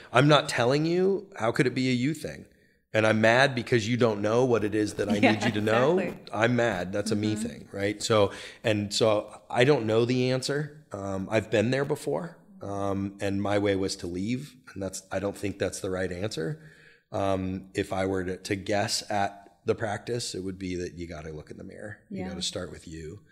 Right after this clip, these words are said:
Speaker 2: Mm-hmm.
Speaker 1: um, and work yourself to a place that's like, "What is it that I'm doing that's resisting my ability to connect with this person?"
Speaker 2: Mm-hmm.
Speaker 1: The answer is always with-, within,
Speaker 2: Always.
Speaker 1: always within.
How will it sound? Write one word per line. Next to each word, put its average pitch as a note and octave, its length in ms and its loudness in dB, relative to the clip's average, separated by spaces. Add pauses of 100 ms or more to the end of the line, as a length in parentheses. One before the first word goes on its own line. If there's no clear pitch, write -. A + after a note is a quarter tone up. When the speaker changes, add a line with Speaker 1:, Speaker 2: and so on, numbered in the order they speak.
(100)
Speaker 2:
Mm-hmm. G3 320 -10
Speaker 1:
um, F2 400 -8
and F#2 140 -6
work F#2+ 220 -4
yourself F2 340 -4
to G2+ 100 -6
a F2+ 40 -4
place F#2 320 -6
that's - 240 -12
like, - 180 -12
"What G2 260 -4
is F#2 120 -4
it F2+ 80 -12
that F#2+ 100 -8
I'm F#2 220 -8
doing F2+ 340 -8
that's F#2+ 240 -10
resisting F#2 460 -6
my F2 140 -10
ability F2 400 -10
to E2 80 -12
connect - 380 -16
with - 120 -16
this - 140 -10
person?" - 520 -8
Speaker 2:
Mm-hmm. G3+ 200 -8
Speaker 1:
The E3 100 0
answer E3+ 160 0
is G#2 80 0
always F2+ 480 -4
with-, F2+ 320 -12 (100)
within, - 280 -12
Speaker 2:
Always. F3 300 -12
Speaker 1:
always E2+ 360 -6
within. A2 400 -14